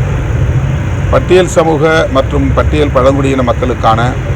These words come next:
பதவி உயர்வில் இடஒதுக்கீடு சட்டம் ஒன்றை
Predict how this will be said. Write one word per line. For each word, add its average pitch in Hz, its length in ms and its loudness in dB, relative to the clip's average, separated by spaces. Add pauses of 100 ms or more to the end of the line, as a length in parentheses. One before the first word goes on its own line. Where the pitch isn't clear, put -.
(960)
பதவி 170 400 2
உயர்வில் 147 380 2
இடஒதுக்கீடு 127 600 0 (540)
சட்டம் 135 400 0
ஒன்றை 123 220 0